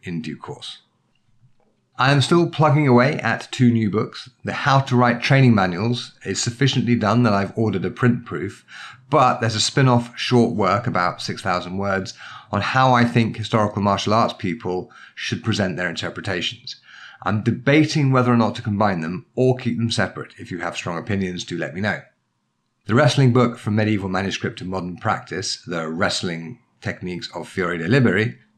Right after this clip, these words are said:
such a catchy title, is coming along nicely too. It's about ready to go to the editor, but I'm holding on to it for some reason. My gut says to hold, so I'm holding.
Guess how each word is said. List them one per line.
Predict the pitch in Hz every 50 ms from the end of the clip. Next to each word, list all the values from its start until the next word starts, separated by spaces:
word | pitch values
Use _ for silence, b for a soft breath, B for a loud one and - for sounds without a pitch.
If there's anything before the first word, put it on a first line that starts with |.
| _ _
such | - - - - - - - -
a | -
catchy | - - - - - 78
title, | - 73 71 73 - 92 - - B B B B B B B B B B B B
is | - 139 143 131 120
coming | - 131 120 117 117
along | 110 101 101 101 98
nicely | 95 92 92 92 - - 120
too. | - 87 90 98 113 123 120 - _ -
It's | 113 104 -
about | 110 - - _ _ - 160 160 156 147 110
ready | 123 131 123 127 120
to | 120
go | 117 120 117 113
to | 107 107
the | 107 117
editor, | 113 110 113 113 - 147 156 156 B B B B B B B B B B B
but | - 113 107 90 - - -
I'm | 107 104
holding | 107 - - 147 147 135 131 135
on | 127 127 123 120
to | 113 117
it | 87 -
for | 104
some | 98 - 117 107 107 101
reason. | 98 92 80 78 76 69 64 _ _ - _ _ _ _ -
My | 101 98 101 98
gut | 92 - - 139 131 -
says | - 147 139 127 -
to | 131
hold, | 120 127 117 98 92 101 104 - -
so | - - - 95
I'm | 95 92
holding. | 82 95 90 87 82 67 67